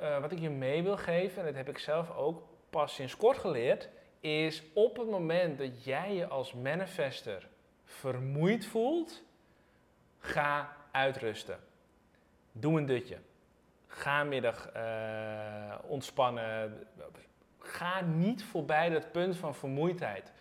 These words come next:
Want wat er op dat moment gebeurt, is dus dat je die hele down-periode in die manifester cycle uitrekt. Dus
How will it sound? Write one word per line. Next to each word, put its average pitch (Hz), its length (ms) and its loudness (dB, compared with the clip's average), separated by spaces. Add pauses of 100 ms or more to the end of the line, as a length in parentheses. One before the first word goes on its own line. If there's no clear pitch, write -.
(160)
Want 135 140 -6
wat 160 120 0
er 165 80 -6
op 135 120 -6
dat 214 160 2
moment 185 280 -2
gebeurt, 123 540 -2 (340)
is 220 260 0
dus 156 300 2
dat 156 200 0
je 160 60 -6
die 147 200 -2
hele 131 340 2 (140)
down-periode 139 1200 2
in 135 200 -4
die 123 160 -4
manifester 131 640 0
cycle 120 680 0 (460)
uitrekt. 120 800 -8 (1120)
Dus - 160 -18